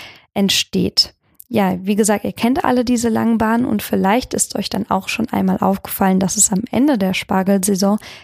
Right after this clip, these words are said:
ganz hohe Haufen gibt, auf denen dann die Plastikbahnen, die Plastikfolien gestapelt werden. Wenn ihr jetzt denkt, die werden einfach direkt weggeschmissen oder vielleicht sogar ganz ignoriert,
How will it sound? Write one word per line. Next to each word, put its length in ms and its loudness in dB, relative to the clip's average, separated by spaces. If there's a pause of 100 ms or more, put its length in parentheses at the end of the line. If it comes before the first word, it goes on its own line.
(160)
ganz 400 0
hohe 320 2 (340)
Haufen 380 2
gibt, 340 -4
auf 140 -6
denen 260 2
dann 160 2
die 80 -2
Plastikbahnen, 1200 -2
die 80 0
Plastikfolien 1000 -2
gestapelt 600 -2
werden. 280 -2 (520)
Wenn 140 2
ihr 60 4
jetzt 200 0
denkt, 220 2
die 60 -2
werden 180 2
einfach 200 -2
direkt 440 -4
weggeschmissen 640 0
oder 140 0
vielleicht 280 -2
sogar 180 -2
ganz 280 -2
ignoriert, 560 -2